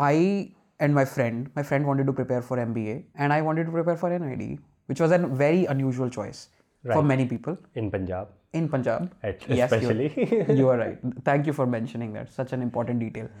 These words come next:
Speaker 1: Anyway, so I started preparing for N I D and I found this one person where I could go for drawing classes. So we basically faked the whole internship. <laughs> It's true.
Speaker 2: Things to tell in the podcast. Yeah, <laughs> go for it.
Speaker 1: We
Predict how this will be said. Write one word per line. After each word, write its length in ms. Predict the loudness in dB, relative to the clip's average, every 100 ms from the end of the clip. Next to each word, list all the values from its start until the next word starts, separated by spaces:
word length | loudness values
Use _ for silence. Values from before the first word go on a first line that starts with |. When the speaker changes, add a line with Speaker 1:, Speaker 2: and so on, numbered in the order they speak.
| -20 -20 -2 2
Speaker 1:
Anyway, 180 | 4 4
so 220 | 4 4 4 -2 _ _
I 120 | 0 2
started 180 | 2 4 4
preparing 220 | 2 2 2
for 20 | 2
N 40 | 0
I 20 | -2
D 60 | -2 -2
and 40 | -2
I 20 |
found 300 | 0 0 2 0
this 100 | 0 0
one 100 | 0 -2
person 320 | -4 -4 -6 -8 _ _ _
where 180 | 0 2
I 60 | 4
could 100 | 4 4
go 20 | 2
for 40 | 2 4
drawing 220 | 2 2 -2
classes. 320 | -6 -10 -16 -18 _ _ _
So 120 | 2 4
we 0 | 4
basically 280 | 2 2 2 2
faked 320 | 2 2 2 2
the 40 | 4
whole 140 | 2 2 0
internship. 480 | -4 -10 -16 -20 -20 -8 -8 -8
<laughs> 500 | _ -6 0 2 2
It's 80 | 4 4
true. 120 | 4 0 -4 2 2
Speaker 2:
Things 160 | 4 4
to 20 | 4
tell 100 | 4 4
in 40 | 4
the 60 | 2 2
podcast. 380 | 2 0 -4 -2 -2
Yeah, 220 | 2 2
<laughs> 120 | 4
go 100 | 2 2
for 40 | -2
it. 60 | 0
Speaker 1:
We 120 | 2